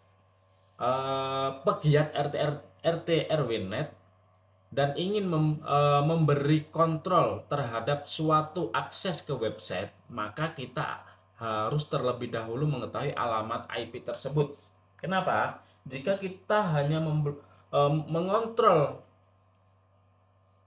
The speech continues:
nama domain, biasanya akan lolos. Lebih spesifikasinya, kita akan mengontrol ke alamat I P-nya. Baik,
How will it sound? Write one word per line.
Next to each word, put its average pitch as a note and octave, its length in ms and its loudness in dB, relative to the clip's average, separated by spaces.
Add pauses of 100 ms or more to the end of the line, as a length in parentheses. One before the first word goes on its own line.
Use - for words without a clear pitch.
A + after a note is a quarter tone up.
nama E3+ 320 2
domain, A#2+ 640 0
biasanya C#3 480 0
akan C#3+ 240 -6
lolos. D3+ 560 0 (160)
Lebih C#3 320 0
spesifikasinya, E3 960 -2
kita D3 560 -4
akan D#3 240 -2
mengontrol E3+ 640 0
ke A3+ 400 2 (960)
alamat D#3+ 480 2
I D#3 160 0
P-nya. D3 400 -2 (240)
Baik, G3 320 2